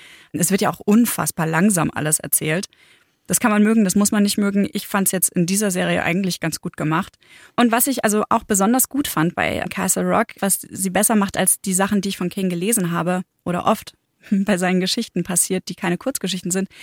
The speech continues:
ist, dass ich nicht das Gefühl habe, äh, was zum Henker ist jetzt passiert? Ist das so eine,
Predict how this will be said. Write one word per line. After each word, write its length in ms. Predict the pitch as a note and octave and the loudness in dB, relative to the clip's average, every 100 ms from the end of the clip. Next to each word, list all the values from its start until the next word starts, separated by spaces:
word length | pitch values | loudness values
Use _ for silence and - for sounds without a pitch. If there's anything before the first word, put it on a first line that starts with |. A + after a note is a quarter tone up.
| - - | -8 0
ist, 100 | F#3+ | 2
dass 160 | A3+ | 4
ich 220 | A#3+ - G#3 | 2 2 2
nicht 180 | C4 | 2
das 140 | A#3+ - | 2 0
Gefühl 320 | G#3 B3 B3 | -2 2 4
habe, 320 | G3 G3 G3 - | 4 4 2 2
äh, 220 | - F#3 F3 | 2 4 4
was 260 | E3+ C4 - | 2 0 2
zum 140 | A#3+ | 4
Henker 240 | A3+ A3 A3 | 4 4 0
ist 140 | - | 0
jetzt 180 | G#3+ - | 0 0
passiert? 480 | G3 F#3+ F#3 F#3+ G3 | 0 0 0 0 -2
Ist 220 | G3+ - | -2 0
das 120 | G3+ | 0
so 100 | G3 | 2
eine, 340 | F#3 F3 F3 | 2 2 0